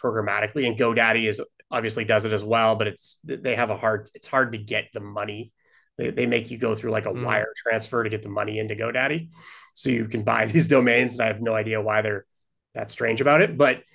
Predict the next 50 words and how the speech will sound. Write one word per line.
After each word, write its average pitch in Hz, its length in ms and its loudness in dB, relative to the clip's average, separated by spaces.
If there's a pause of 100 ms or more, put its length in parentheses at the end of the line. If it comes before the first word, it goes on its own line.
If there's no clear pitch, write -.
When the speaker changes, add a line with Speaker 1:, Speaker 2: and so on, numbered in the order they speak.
(280)
Speaker 1:
uh, - 220 -18
I'm - 80 -14
sure - 160 -6
there's 110 160 -6
a 110 40 -10
good 110 120 -6
reason 110 300 -6
for 113 220 -4
it, 110 100 -6
probably 113 180 -2
'cause 101 140 -10
these 104 160 -12
domains 107 360 -4
are, 110 80 -4
like, 101 240 -6
pretty 120 160 -2
much 107 220 -6
permanent. 113 400 2
Once 110 180 -4
they 101 100 -6
buy 110 280 0
'em, 104 80 -2
they 101 120 -8
can't - 180 -8
really, 107 340 -6 (480)
<laughs> - 220 -14
you 110 100 -6
know, 135 80 -4
return 120 140 -2
Speaker 2:
Resell 123 280 2
them. 117 200 -2 (160)
Yeah, 120 100 -4
yeah, 120 140 2
yeah. 113 180 2 (220)
Speaker 1:
Yeah, 196 160 10
but 180 100 10
I 170 60 10
think, 170 260 4
you 147 100 2
know, 147 60 6
they're 139 140 6
a 123 80 2
big 123 100 0
enough 117 180 0
company, 113 300 -4
they 101 100 -4
could 104 140 -12
probably 101 300 -6
float 107 260 -2
it. 107 160 -2